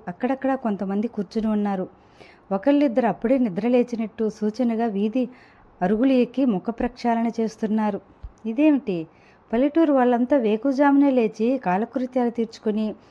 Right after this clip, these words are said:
తమ తమ పనులకి వెళ్ళిపోతారని నాన్నగారు చెప్పగా అనేకసార్లు విన్న నేను నిజంగా విస్తుపోయాను.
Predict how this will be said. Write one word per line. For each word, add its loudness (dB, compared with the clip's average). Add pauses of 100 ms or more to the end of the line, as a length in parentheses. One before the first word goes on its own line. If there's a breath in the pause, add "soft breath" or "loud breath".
(380 soft breath)
తమ 4
తమ 0
పనులకి -2
వెళ్ళిపోతారని 0
నాన్నగారు -2
చెప్పగా -2 (1400 soft breath)
అనేకసార్లు 0
విన్న 0
నేను -2
నిజంగా 0
విస్తుపోయాను. -2